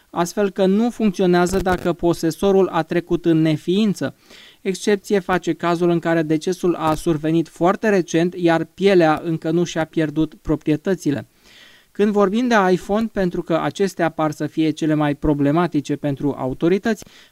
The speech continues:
vorbim despre un senzor de amprentă care interacționează cu degetul în două moduri. În primul rând, avem un senzor capacitiv, care este acționat de energia electrică pe care o transmite corpul nostru. Odată ce ai decedat,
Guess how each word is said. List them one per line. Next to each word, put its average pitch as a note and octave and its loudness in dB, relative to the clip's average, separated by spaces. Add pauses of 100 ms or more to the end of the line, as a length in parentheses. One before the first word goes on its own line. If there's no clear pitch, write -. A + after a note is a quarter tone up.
vorbim A3 0
despre A3+ 0
un F3+ 4
senzor F3 0
de F3+ 0
amprentă D#3+ 0
care G3 -2
interacționează F#3 0
cu D#3+ -4
degetul F3 0
în E3+ 0
două E3+ 4
moduri. E3 0 (540)
În D#3+ -4
primul A3+ 0
rând, A3 0
avem G#3 -2
un G#3 2
senzor G3+ 0
capacitiv, F#3 -2
care D#3 -2
este E3+ 0
acționat F3 -2
de F3 0
energia E3 0
electrică D#3+ -2
pe D#3+ -6
care D#3 -2
o D#3 0
transmite D3+ -2
corpul D3 0
nostru. D3+ 2 (680)
Odată F3 -2
ce F#3+ -2
ai F#3 2
decedat, F3+ 0